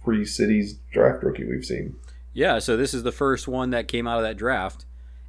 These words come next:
Speaker 2: And she's kind of interesting. She does a lot of, like, cool ranged shots.
Speaker 1: Dude, broadside is sick.
Speaker 2: Yeah, I like that. You put down two A O Es.
Speaker 1: Yeah, and you can hit the same, you, you can put 'em on the same models if you want, so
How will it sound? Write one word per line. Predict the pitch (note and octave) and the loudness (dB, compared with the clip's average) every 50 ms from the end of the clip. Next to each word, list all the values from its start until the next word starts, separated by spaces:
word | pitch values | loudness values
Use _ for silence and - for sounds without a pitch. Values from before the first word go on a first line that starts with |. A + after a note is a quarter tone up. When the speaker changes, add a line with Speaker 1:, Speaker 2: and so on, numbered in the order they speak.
| - - | -10 -4
Speaker 2:
And | A#2+ B2 B2 B2 B2 B2 B2 A#2+ B2+ - - - - - - - | 0 2 2 4 4 4 4 2 0 -4 -10 -16 -18 -18 -18 -16
she's | - - - F#3+ A#3+ C#4+ E4 - | -12 -8 -6 -2 0 0 -2 -2
kind | - D#4+ D4+ B3+ | -2 -2 0 0
of | A3 A3+ | 0 0
interesting. | B3 A3+ F3+ C3+ A#2+ A2 - C3 A#2 | 2 2 4 4 4 2 2 0 -2
She | - - E3+ | -2 -2 0
does | G3 A3 G3 E3+ | 0 0 2 0
a | G3 | 0
lot | D#3 D3 C#3+ D3 D3+ D#3 D#3 | 0 2 4 6 6 6 6
of, | D#3 D3+ D3 C#3+ C#3+ C3 C3 | 4 4 6 4 4 4 2
like, | C3+ B2 A#2+ A#2 - | 2 0 0 0 -2
cool | - - D#3 D3+ C#3+ C3 A#2+ A2+ | -4 -2 0 0 0 0 0 0
ranged | G#2+ A2+ A2+ A#2 B2+ C#3+ D3+ - - - - | 2 2 2 2 2 0 -2 -6 -8 -8 -6
shots. | - F#3 F3+ G#3 A#3+ A#3 - - - - - - - - - - - - - - - - - - - - - - - - | -4 -2 -2 -2 -4 -6 -8 -8 -8 -10 -12 -14 -16 -16 -16 -16 -16 -16 -16 -18 -18 -18 -18 -18 -18 -18 -18 -16 -6 -2
Speaker 1:
Dude, | G#2 F#2+ F2+ F2 E2+ | -2 -2 -2 0 4
broadside | F#2+ F2 G#2 D2 - - - F2 - - | 6 8 8 8 6 6 6 6 6 6
is | - - - - | 4 0 -4 -2
sick. | - D#2 D2+ C#2+ - - - - - - - - - - - - - - - - - - - - - - - - - - - - - - | 2 4 4 4 2 0 -4 -12 -16 -18 -18 -18 -18 -16 -16 -16 -16 -18 -18 -18 -18 -18 -18 -18 -18 -18 -18 -18 -18 -18 -18 -16 -6 -2
Speaker 2:
Yeah, | A#2 A2 A2+ | 0 2 2
I | A#2 | 4
like | B2 B2 A#2 A#2 | 4 4 4 4
that. | G#2+ G#2 G#2 | 4 2 2
You | A2+ G#2+ | 2 0
put | - C3 - | 0 2 4
down | B2 A#2 A2 A2 G#2 | 4 4 4 4 2
two | - - - C#3 C3 B2+ B2 | -2 -2 0 2 4 6 8
A | A#2+ A#2+ A#2+ | 8 8 8
O | A#2+ | 6
Es. | A#2+ B2 C3 B2+ B2 - - - | 4 2 2 0 -2 -6 -8 -4
Speaker 1:
Yeah, | - G2+ G#2 | 0 2 2
and | G#2 G2+ E2 E2+ G2+ | 4 6 6 6 6
you | A2 - | 6 6
can | G2+ F#2 | 6 6
hit | G#2+ G#2 - | 6 4 4
the | - | 4
same, | - G#2 G2 F#2+ - - | 4 6 6 6 6 2
you, | G#2+ A2+ | 0 0
you | - A2 A#2+ A#2 | 2 2 2 4
can | A2 | 6
put | A#2+ A#2 | 6 8
'em | G#2+ | 8
on | G#2 F2 | 8 6
the | E2+ | 8
same | G2+ G#2 G#2 G2+ | 10 10 10 10
models | G2 G#2+ G#2 F#2 E2 D#2+ | 10 8 8 8 6 2
if | C#2+ | 0
you | D#2+ - | -2 0
want, | D#2 D#2 C#2+ - - | 2 2 2 2 0
so | - - G1+ - - - | 0 0 2 0 0 -6